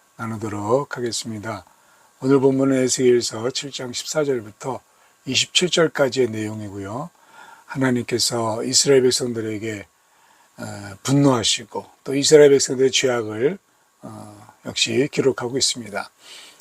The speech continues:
우리가 이사야서나 예레미야서, 에스겔서를 읽다 보면은 계속해서 하나님께서 이스라엘 백성들의 죄를 지적하고, 어, 그 죄에 대한 심판을 말씀하고 있는 것을 보게 됩니다.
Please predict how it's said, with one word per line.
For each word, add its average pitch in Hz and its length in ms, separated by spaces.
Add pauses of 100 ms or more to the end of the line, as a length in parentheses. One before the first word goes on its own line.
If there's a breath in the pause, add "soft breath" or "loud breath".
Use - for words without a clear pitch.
우리가 147 180
이사야서나 151 720
예레미야서, 131 680
에스겔서를 139 680
읽다 127 260
보면은 120 580 (580 soft breath)
계속해서 - 680
하나님께서 165 580
이스라엘 143 460
백성들의 131 540
죄를 120 320
지적하고, 117 800 (520 loud breath)
어, 131 160
그 147 160
죄에 139 240
대한 135 240
심판을 147 480
말씀하고 135 640
있는 131 160
것을 117 260
보게 135 280
됩니다. 107 480